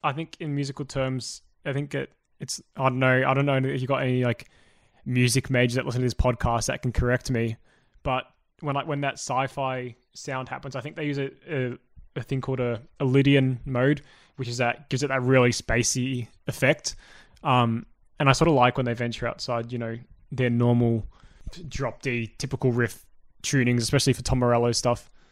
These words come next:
So that's why I went Light My Way. I thought it was a bit of a change for them.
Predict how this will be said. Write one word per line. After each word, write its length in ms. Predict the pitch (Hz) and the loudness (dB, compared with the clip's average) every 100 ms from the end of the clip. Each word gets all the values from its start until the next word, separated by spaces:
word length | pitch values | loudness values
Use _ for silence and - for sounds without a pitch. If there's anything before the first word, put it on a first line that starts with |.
| _ - | _ -10
So 180 | - | -2
that's 180 | 127 127 | 0 2
why 300 | 139 127 120 | 2 4 4
I 40 | 117 | 2
went 240 | 117 139 | -2 -4
Light 140 | 131 | -4
My 100 | 131 | -2
Way. 280 | 120 117 110 - | -2 -2 -4 -10
I 40 | |
thought 180 | 127 131 | -16 -12
it 40 | 135 | -10
was 300 | 113 - - | -10 -10 -8
a 100 | 131 | -6
bit 160 | 113 131 | -4 -4
of 60 | 117 | -4
a 40 | |
change 440 | - 113 117 113 | -2 0 0 0
for 80 | - | -4
them. 240 | 120 120 | -6 -6